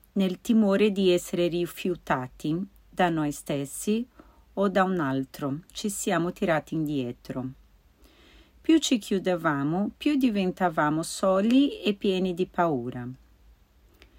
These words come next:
Prima che fossimo disponibili a correre il rischio di condividere noi stessi,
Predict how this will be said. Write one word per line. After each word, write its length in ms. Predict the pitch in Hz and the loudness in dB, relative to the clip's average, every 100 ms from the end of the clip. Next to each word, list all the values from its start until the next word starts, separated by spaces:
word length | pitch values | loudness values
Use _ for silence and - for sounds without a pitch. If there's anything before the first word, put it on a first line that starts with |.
| - _ - | -20 _ -20
Prima 320 | - 339 359 233 | 0 2 4 4
che 120 | 220 | 0
fossimo 560 | - 208 202 - 196 | -2 -4 -2 0 0
disponibili 1000 | 170 180 - 185 170 147 131 135 135 147 - | 0 -4 -4 -2 2 2 2 0 0 -2 -4
a 160 | 190 - | -8 -4
correre 440 | 208 208 220 196 | -2 0 2 4
il 140 | 185 | 4
rischio 640 | 175 160 - - 156 160 - | 2 -2 -8 -6 -4 -2 -4
di 200 | 330 185 - | -6 -6 -4
condividere 720 | 185 175 185 190 180 170 156 | -2 0 0 0 0 0 0
noi 220 | 147 139 | 0 -2
stessi, 680 | - - 127 131 - 175 | -6 -8 -6 -8 -6 -4